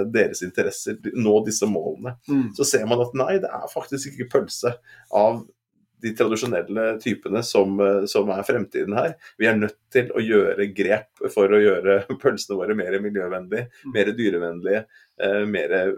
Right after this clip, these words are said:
Speaker 1: vennlige mot helsen til de som spiser dem. Og hvordan i all verden skal, eh,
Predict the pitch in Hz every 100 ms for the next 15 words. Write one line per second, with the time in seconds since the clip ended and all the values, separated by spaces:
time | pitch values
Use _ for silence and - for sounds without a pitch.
0 | - 107 110 85 87 98 95 92 - 117
1 | 110 87 - 90 98 90 92 92 - 85
2 | - - 107 _ _ 123 123 120 123 131
3 | 113 104 - 131 - 104 98 110 110 _
4 | _ - 110